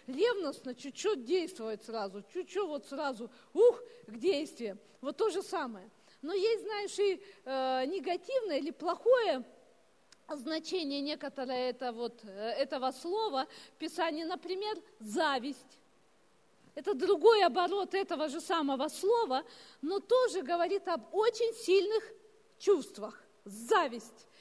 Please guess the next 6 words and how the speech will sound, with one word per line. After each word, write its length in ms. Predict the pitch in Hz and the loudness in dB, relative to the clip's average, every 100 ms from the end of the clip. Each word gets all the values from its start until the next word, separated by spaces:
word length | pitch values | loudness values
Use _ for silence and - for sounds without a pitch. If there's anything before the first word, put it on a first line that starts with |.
| - | -10
которая 400 | 302 285 403 339 | -6 -2 0 0
тоже 320 | - 339 339 | 0 -4 -2
толкает 560 | - 415 339 339 330 370 | -2 -2 -2 0 0 -2
очень 260 | 370 339 330 | -8 -8 -8
часто 420 | 339 320 - 285 | -4 -6 -4 -8
людей 480 | 269 240 381 403 | -6 -2 -2 -2